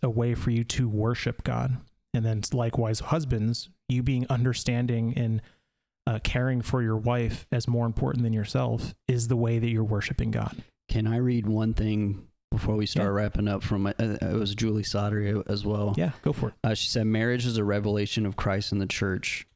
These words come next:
Speaker 2: She said it's important because he wrote it, because God wrote it this way in his word, but the church sum-, yields herself to the bridegroom, tr-, Christ, in trusting, loving, and joyful submission.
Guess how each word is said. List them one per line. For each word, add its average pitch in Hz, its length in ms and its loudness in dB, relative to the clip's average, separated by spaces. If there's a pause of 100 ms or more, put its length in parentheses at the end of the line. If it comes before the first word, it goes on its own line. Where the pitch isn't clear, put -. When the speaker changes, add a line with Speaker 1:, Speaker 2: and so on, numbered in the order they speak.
(180)
Speaker 2:
She - 140 -2
said 104 160 0
it's 101 140 -4
important 107 360 0
because 104 520 -2 (240)
he 120 140 0
wrote 113 240 2
it, 107 160 -4
because 110 280 0
God 104 180 2
wrote 107 200 0
it 101 60 -2
this 101 160 0
way 101 140 0
in 98 60 0
his 107 120 -2
word, 104 300 0
but 104 140 0
the 104 80 -2
church 117 480 -2
sum-, 110 240 0 (260)
yields 123 440 2
herself 107 440 0
to - 140 -2
the 101 100 0
bridegroom, 101 680 0
tr-, - 200 -2 (160)
Christ, 98 640 0
in 104 160 2
trusting, 107 600 0
loving, 101 400 0
and 98 180 0
joyful 101 460 0
submission. 101 600 -2